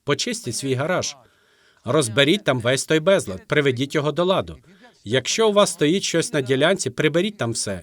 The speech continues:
Якщо у вас щось розкидане за будинком, приберіть це. У вас має бути менталітет досконалості. Служіння досконалості. Брат Копленд дуже добре нас цьому навчив.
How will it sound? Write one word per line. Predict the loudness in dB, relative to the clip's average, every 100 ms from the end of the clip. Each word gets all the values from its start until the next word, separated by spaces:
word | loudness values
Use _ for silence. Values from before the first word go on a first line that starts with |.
| -4
Якщо | -2 0 0
у | 4
вас | 4
щось | 4 0 0
розкидане | -2 0 0 2 0
за | 0 0
будинком, | 0 0 -2 -2 -2
приберіть | 0 2 0 -2
це. | -6 -6 -10 _ -20 -20 _ _ -20 _ _
У | -2 0
вас | 2 2 2
має | 0 0 0
бути | 0 0
менталітет | 0 -2 -2 -6 -4 -6
досконалості. | -4 -6 -2 -2 -2 -4 -8 -14 -18 _ -20 -20 _ -20 _
Служіння | -8 -2 0 2 2 0
досконалості. | -2 -6 -6 -6 -8 -12 -14 -20 -20 _ -20 -12
Брат | -4 -4 -2
Копленд | 0 0 0 -4 -2
дуже | -2 0
добре | 0 0 2
нас | 0 -2
цьому | -2 -2 0
навчив. | -2 -2 -4 -6